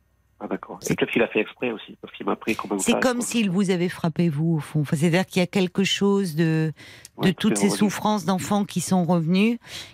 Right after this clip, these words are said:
Speaker 2: Et, et ce que vous décrivez, là, les angoisses que vous avez eues après, dans votre lit, le soir, euh, euh, ça serait important, lorsque vous verrez un psychiatre, de lui, bien lui dire, comme vous l'avez dit avec moi,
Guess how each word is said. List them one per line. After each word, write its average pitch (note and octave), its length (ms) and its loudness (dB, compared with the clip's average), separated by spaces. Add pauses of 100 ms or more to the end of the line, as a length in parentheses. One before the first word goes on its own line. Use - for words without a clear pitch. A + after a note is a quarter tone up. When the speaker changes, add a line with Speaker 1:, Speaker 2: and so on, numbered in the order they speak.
(120)
Speaker 2:
Et, F3+ 440 4
et - 20 4
ce - 140 -4
que - 80 0
vous A3 180 2
décrivez, G#3+ 680 2
là, F#3+ 140 2
les F3 260 0
angoisses G3+ 440 2
que - 100 -4
vous F3 240 2
avez F3 260 4
eues F3+ 200 4
après, E3+ 480 0
dans D3+ 160 4
votre D#3 340 0
lit, E3 380 2
le D3+ 120 2
soir, D#3 600 0
euh, C3+ 180 4 (560)
euh, D3 600 4
ça - 220 0
serait - 180 0
important, F#3+ 400 0
lorsque G#3 260 -2
vous F#3 180 4
verrez F3+ 220 2
un F#3+ 120 2
psychiatre, F#3+ 440 -2
de F3+ 120 2
lui, F3 120 2
bien D3+ 320 2
lui A3+ 180 2
dire, G3+ 300 0
comme F3+ 220 2
vous F3 100 2
l'avez E3+ 240 2
dit F3 140 2
avec E3 260 -4
moi, D3+ 160 4